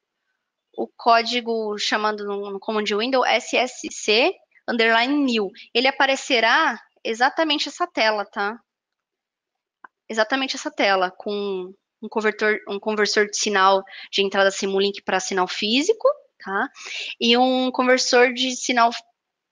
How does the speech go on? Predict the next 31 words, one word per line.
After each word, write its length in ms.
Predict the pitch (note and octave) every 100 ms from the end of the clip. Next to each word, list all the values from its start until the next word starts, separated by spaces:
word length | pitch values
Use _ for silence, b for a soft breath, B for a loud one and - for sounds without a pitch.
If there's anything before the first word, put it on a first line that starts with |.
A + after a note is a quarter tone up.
| _ _ _ _ -
físico 460 | - E4+ F4 F4
para 320 | - E4 D4+
o 20 | D#4
Simulink, 640 | D#4 C#4+ C#4 G#3 F#3 -
igual 300 | F#3 A3 A3+
aquele 220 | A#3 B3
que 140 | A#3+ B3
eu, 240 | A#3 A3+ _ _ _ _ _
tá 120 | A#3+
no, 140 | A3 A3
no 100 | A3
slide 320 | A3 G#3+ A3
anterior. 500 | A3 A3+ A3 F#3 E3+ - B B B
Ele 140 | - A3+
já, 380 | G#3 G#3+ G3+ G#3+ -
você 220 | A3+ -
clica 400 | A#3+ - C#4 C#4
aqui, 160 | B3 A#3+
já 300 | A3 G#3+ A#3+
abre 160 | B3+ A3+
a 20 |
biblioteca 480 | G3+ G#3+ - G#3 G#3+ _
pronta, 420 | B3 A#3 F4 - C5+ -
tá? 160 | A#3+
Sem 180 | A#3 A#3+
precisar 560 | A#3 B3 A3 G#3+ G#3 F#3+ B B
buscá-lo 600 | G#3 G#3 G#3 - G#3 G3+
aqui 200 | G3 -
na 120 | G3+
biblioteca, 840 | F#3+ F#3 F#3+ F#3+ F3+ F#3+ G#3+ F#3 F3+ B B
Sinscape, 1160 | - F3 - G#3 A#3+ C4 B3 A#3+ - G#3+ G3+